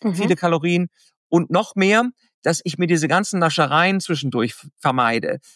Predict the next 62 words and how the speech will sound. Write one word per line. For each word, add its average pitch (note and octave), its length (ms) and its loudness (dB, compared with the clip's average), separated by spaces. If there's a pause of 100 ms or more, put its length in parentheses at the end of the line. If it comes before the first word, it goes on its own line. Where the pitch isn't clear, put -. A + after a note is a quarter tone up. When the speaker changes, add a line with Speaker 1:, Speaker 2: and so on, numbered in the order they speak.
(160)
Speaker 2:
Dass D3+ 160 0
ich F3 100 0
jetzt F3+ 240 0
nicht F#3 280 -2
einfach F3 220 -2
zum D3+ 200 -2
Bounty, E3+ 340 0
das F3+ 160 -2
ist A#3+ 100 -2
ja C4 60 2
die G3 140 0
größte G3 320 0
Gefahr. B2 400 -2
Wir C3 100 2
haben E3 160 2
zu D#3 100 -4
Hause D3 240 2
Schokolade E3 460 2
und D3+ 80 -2
Eiscreme. F#3+ 680 0
Übrigens D3 380 -2
ein D3+ 80 -6
Tipp, - 160 0 (200)
ist - 100 -4
einfach C#3+ 240 -2
nicht C#3+ 180 -4
zu B2+ 100 -4
Hause G3 280 2
haben, F#3+ 260 0
dann C#3+ 140 -4
isst - 180 -10
man's F#3 160 -4
auch F3 120 0
nicht. F#3 220 -2 (200)
Speaker 1:
Ja. A3 240 0
Speaker 2:
Äh, D3+ 220 2 (100)
und - 140 2
aber - 180 4
auch - 100 0
an F#3+ 60 2
der E3+ 140 2
Arbeit. E3 440 0
Überall E3 260 0
liegen D#3+ 220 0
Gummibärchen, D3+ 640 0
überall D3+ 260 0
liegen D3+ 200 0
diese C3+ 160 -4
kleinen D3 400 0
Bounty, D3 440 0
Mars D3 460 2
und C3+ 160 -6
so C#3 120 -8
weiter. C#3 300 0 (380)
Und D3+ 120 -2
das D#3+ 100 0
habe G#3+ 140 2
ich F3+ 100 0
früher G#3+ 240 2
so F3 100 2
bedenkenlos E3+ 560 0
genommen. D3+ 460 0